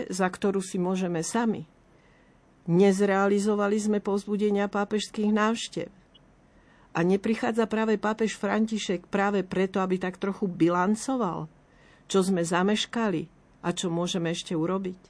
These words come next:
Dobre vieme, že napomenutia pápeža Františka sa s-, týkajú práve nás, kresťanov. Jeho myšlienky sú hĺbkovou sondou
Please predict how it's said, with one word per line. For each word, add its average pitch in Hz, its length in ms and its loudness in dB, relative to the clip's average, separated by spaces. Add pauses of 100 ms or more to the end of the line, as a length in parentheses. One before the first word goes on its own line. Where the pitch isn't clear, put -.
(1600)
Dobre 269 240 8
vieme, 254 240 6
že 226 160 6
napomenutia 233 640 4
pápeža 220 480 2
Františka 214 480 0
sa 202 160 -4
s-, - 240 -12
týkajú 208 400 2
práve 208 320 2
nás, 190 160 2
kresťanov. 180 880 -2 (560)
Jeho 196 160 4
myšlienky 214 480 2
sú 180 160 0
hĺbkovou 208 640 2
sondou 185 800 2